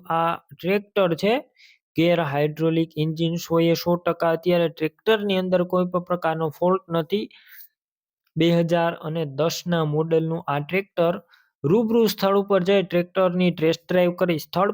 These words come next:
પર કન્ડિશન ચેક કર્યા બાદ પણ રાજેશભાઈનું ટ્રેક્ટર તમે લઈ શકો છો. પહેલા રાજેશભાઈનો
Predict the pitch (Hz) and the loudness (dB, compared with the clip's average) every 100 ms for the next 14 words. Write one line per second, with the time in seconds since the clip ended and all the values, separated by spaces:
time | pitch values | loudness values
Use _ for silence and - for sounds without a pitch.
0 | - 190 180 180 185 180 170 170 185 - | 0 0 0 0 0 0 -2 -2 -4 0
1 | 185 180 180 175 - 180 151 147 165 165 | 2 2 2 0 0 0 0 0 0 -2
2 | - 170 170 156 156 156 165 151 160 156 | 0 2 2 2 -2 0 -4 -2 0 2
3 | 156 180 175 156 151 160 175 175 165 156 | 4 4 2 -2 -2 -2 0 -2 0 0
4 | 147 156 175 180 - 185 185 | 0 -2 -4 -8 -2 0 0